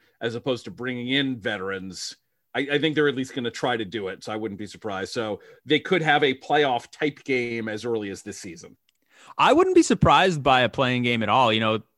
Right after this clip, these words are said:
Speaker 2: y-, I forget, they were the eighth seed, I think, in the East before the loss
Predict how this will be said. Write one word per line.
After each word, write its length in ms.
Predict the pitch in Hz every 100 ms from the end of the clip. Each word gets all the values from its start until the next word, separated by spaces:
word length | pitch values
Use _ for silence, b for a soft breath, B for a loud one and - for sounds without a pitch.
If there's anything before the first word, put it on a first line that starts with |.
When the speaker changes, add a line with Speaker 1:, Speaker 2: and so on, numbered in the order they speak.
| _
Speaker 2:
y-, 240 | 120 127 - - - 117 -
I 200 | 139 131
forget, 380 | 165 151 143 131 139
they 120 | 143
were 160 | 151 151
the 180 | 135
eighth 180 | 135 135
seed, 360 | - 135 127 113
I 120 | 110
think, 240 | - 127
in 80 | 123
the 200 | 117 113
East 240 | 117 - 110
before 380 | 107 - 123
the 120 | 123 123
loss 520 | 123 120 123 -